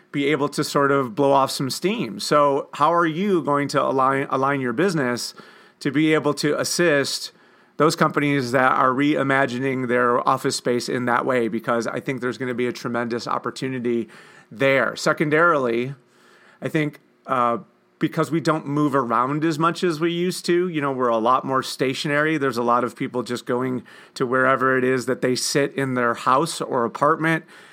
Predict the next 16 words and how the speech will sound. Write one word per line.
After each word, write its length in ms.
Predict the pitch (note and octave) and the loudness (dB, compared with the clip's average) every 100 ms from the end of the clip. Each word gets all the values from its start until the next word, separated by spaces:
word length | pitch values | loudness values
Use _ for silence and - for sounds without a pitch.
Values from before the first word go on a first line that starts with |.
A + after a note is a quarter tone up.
| - _ | -20 _
on 100 | C3 | -2
a 80 | C3 | 0
day 300 | B2+ C3 C3 | 0 2 2
in 140 | C3 | 0
and 100 | C3 | 0
day 140 | B2+ B2+ | 0 2
out 180 | B2 C3+ | 2 2
basis 320 | C3 C#3+ B2 | -2 -2 -4
to 100 | C3 | -4
get 200 | A#2+ A2 | -6 -4
their 140 | A#2 | -4
work 280 | A2+ E3+ G3+ | -2 -2 0
done. 340 | E3 B2 A#2+ A#2+ | 0 0 -2 -4
And 180 | C3 | -8
so 240 | B2+ C3+ B2+ | -2 0 0
that, 260 | B2+ C3 | 0 -2